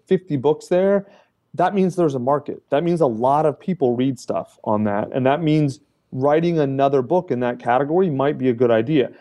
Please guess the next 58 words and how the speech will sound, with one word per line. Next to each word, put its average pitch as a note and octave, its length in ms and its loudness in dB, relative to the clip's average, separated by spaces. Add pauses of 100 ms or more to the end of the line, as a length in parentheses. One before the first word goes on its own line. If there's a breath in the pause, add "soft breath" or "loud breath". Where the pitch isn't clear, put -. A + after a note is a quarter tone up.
(120 loud breath)
Now, D3 80 0
maybe E3 240 2
you D#3+ 140 2
don't D#3 200 0
take D3 320 -2
the, B2+ 540 -2
uh, A#2 300 2 (100)
the C3 140 2
direct B2+ 500 0 (120)
sort C3+ 220 -2
of A#2+ 100 -4
thing. D#3+ 280 -2
Maybe C#3+ 320 2 (300 soft breath)
you, D3+ 100 2
what D3 220 -2
you're D3+ 80 2
doing C#3+ 260 2
is A#2+ 140 2
vertical C#3 420 0
gardening C3 480 0
in A#2 60 -2
apartments A2+ 520 -4
or G2+ 60 -10
something G#2+ 340 -10
like G#2 200 -6
that, B2 240 2
right? C3 300 2 (280 loud breath)
All F#3 80 2
right, C#3 100 0
so - 80 -10
that's C#3 180 0
a D3 40 0
little C#3+ 240 2
bit C#3 140 -2
more B2+ 240 0
of A2+ 60 -2
a A2+ 60 -2
niche. E3+ 400 -2
You D3 80 -8
think C#3+ 180 -2
there's B2 160 2
less B2+ 300 2
of A#2+ 120 0
an B2+ 100 -2
audience, D3+ 520 0
but C3+ 340 0 (340)
for D#3 80 0
the D3+ 140 4
audience D#3+ 480 0
of B2+ 120 -6
people D3 300 -4
who C#3 140 -2
are B2+ 100 2
vertical C#3 580 -2
gardening C3+ 480 0
in D3 180 0
their C#3 140 2
apartments, D3+ 640 0